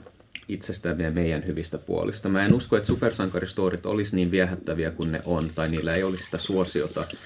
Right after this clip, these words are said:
jos ei ne puhuttelisi meissä itsessämme jotain sellaista, mitä me halutaan olla. Eli me ei arvostettaisi supersankareita, jos me ei oltaisi sitä mieltä, että totuuden puhuminen on tärkeää, jos me ei oltaisi sitä mieltä, että oikeudenmukaisen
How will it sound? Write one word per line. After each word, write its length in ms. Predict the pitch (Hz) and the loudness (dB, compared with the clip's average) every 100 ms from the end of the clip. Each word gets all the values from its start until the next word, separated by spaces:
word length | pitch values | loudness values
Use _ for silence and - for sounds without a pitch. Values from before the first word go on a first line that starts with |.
| - | -2
jos 240 | - 110 - | 0 2 6
ei 120 | 92 | 6
ne 200 | 90 87 - - - - - - - - | 6 4 0 -12 -18 -20 -20 -20 -20 -2
puhuttelisi 760 | - 123 110 - 87 82 - - - - - - - - - - - | 2 4 4 4 2 2 -2 -8 -14 -20 -20 -20 -20 -20 -20 -12 -2
meissä 320 | 101 101 95 | 0 2 4
itsessämme 580 | 110 - 95 - 85 82 | 2 2 -2 2 2 4
jotain 340 | 90 85 82 | 2 2 0
sellaista, 400 | 82 80 80 - | 0 0 -2 -4
mitä 180 | 82 78 | -4 -4
me 80 | 80 | -4
halutaan 480 | 82 78 - 73 71 | -2 -4 -4 -4 -2
olla. 380 | 85 - - 117 - - - - - - - - - | -2 -2 -6 -10 -16 -20 -20 -20 -20 -20 -20 -20 -4
Eli 320 | 87 85 85 - | 2 4 4 4
me 80 | 92 | 4
ei 100 | 95 | 6
arvostettaisi 640 | 117 117 98 92 - 87 | 4 2 0 -4 -2 -2
supersankareita, 800 | - 104 92 - 82 85 82 80 | -2 2 2 2 -2 0 0 0
jos 180 | 82 90 | 0 2
me 80 | 95 | 2
ei 80 | 90 | 6
oltaisi 320 | 120 120 - | 6 4 -2
sitä 240 | 95 - 78 | -2 0 0
mieltä, 340 | - 90 82 | -2 -2 -2
että 100 | 82 | 2
totuuden 380 | 90 87 85 82 | 2 4 2 2
puhuminen 380 | 85 85 78 78 | 0 0 0 -2
on 80 | 78 | -4
tärkeää, 380 | 73 80 78 73 | -4 -4 -4 -4
jos 140 | 80 | -2
me 80 | 90 | 2
ei 60 | 92 | 2
oltaisi 300 | 110 90 - | 2 0 -4
sitä 220 | 85 80 | -2 -2
mieltä, 420 | 78 78 80 80 | -2 -4 -2 -4
että 220 | 85 - | -2 -2
oikeudenmukaisen 800 | 78 87 82 80 - 82 80 71 | 0 0 0 -2 -2 -4 -4 -6